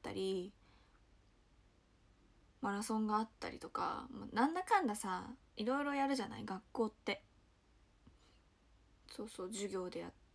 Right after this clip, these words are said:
動いたりさ、そのダラダラする時間はそんなにないから、やっぱりね、こういう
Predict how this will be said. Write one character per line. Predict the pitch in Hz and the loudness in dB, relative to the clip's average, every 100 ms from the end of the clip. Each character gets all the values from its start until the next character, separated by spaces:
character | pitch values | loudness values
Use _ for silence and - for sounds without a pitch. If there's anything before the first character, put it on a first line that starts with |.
| - | -10
動 | 196 226 | 0 4
い | 233 | 4
た | - - | 2 -8
り | 214 | -4
さ、 | - 233 - - - - - - - | 0 0 0 -14 -20 -20 -20 -20 -8
そ | - | -4
の | 196 | 0
ダ | 185 | 8
ラ | 269 320 | 10 10
ダ | 247 | 8
ラ | 214 | 6
す | 214 | 4
る | 202 | 2
時 | 202 208 | 2 2
間 | 214 208 | 2 2
は | 208 | 2
そ | 226 | 4
ん | 233 | 8
な | 247 | 8
に | 247 | 8
な | 247 | 6
い | 226 | 4
か | 180 | 2
ら、 | 180 180 170 170 - - - - - - - - - - | 2 2 2 -4 -12 -20 -20 -20 -20 -20 -20 -20 -20 -8
や | 196 | -8
っ | - | 0
ぱ | 247 | 2
り | 202 | 2
ね、 | - 196 - - - - - - - - - - - - | -2 -6 -8 -20 -20 -20 -20 -20 -20 -20 -20 -20 -20 -16
こ | - | 6
う | |
い | |
う | 403 | 8